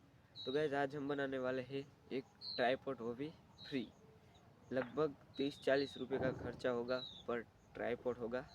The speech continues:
मस्त। आप देख रहे हो वो वीडियो भी ट्राइपॉड से उतर रही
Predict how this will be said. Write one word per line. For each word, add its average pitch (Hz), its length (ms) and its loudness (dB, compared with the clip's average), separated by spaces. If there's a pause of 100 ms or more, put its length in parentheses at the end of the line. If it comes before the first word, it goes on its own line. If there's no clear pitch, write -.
(880)
मस्त। - 400 -4 (280)
आप 139 160 8 (500)
देख 139 240 2
रहे 143 100 4
हो 139 280 4 (220)
वो 127 220 4
वीडियो 127 300 2
भी 127 220 -4 (160)
ट्राइपॉड 123 380 2 (100)
से 131 60 0
उतर 120 300 0
रही 120 220 2